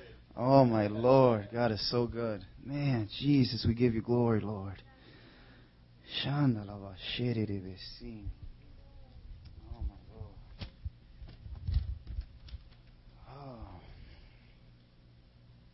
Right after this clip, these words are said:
Oh, Jesus, Lord, help us. Help me, Lord Jesus. Today I want to share, uh,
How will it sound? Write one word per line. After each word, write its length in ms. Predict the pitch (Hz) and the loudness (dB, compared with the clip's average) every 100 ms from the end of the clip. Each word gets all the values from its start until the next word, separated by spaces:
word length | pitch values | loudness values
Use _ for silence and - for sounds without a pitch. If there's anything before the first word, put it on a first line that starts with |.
| - - - - - - - - - - - - - | -20 -20 -20 -20 -20 -20 -20 -20 -20 -20 -20 -16 -10
Oh, 300 | 110 101 - - - | -8 -8 -12 -12 -10
Jesus, 600 | 107 98 95 - - - | -10 -10 -10 -10 -10 -8
Lord, 320 | 107 110 101 - - | -6 -6 -8 -10 -10
help 260 | 104 101 | -8 -8
us. 220 | 95 95 - | -8 -8 -6
Help 220 | 113 107 | -4 -4
me, 160 | 110 104 | -2 -2
Lord 240 | 101 98 | -2 -4
Jesus. 800 | 101 98 95 92 - - - - - - - - - - - - - - - - - - - - - - - - - | -6 -8 -6 -6 -6 -6 -8 -14 -20 -20 -20 -20 -20 -20 -20 -20 -20 -20 -20 -20 -20 -20 -20 -20 -20 -20 -20 -20 -2
Today 240 | 123 123 | 2 8
I 60 | 131 | 8
want 220 | 127 127 | 10 6
to 60 | 110 | 4
share, 480 | - 127 123 123 110 | 2 2 2 2 2
uh, 260 | 101 92 | 0 -4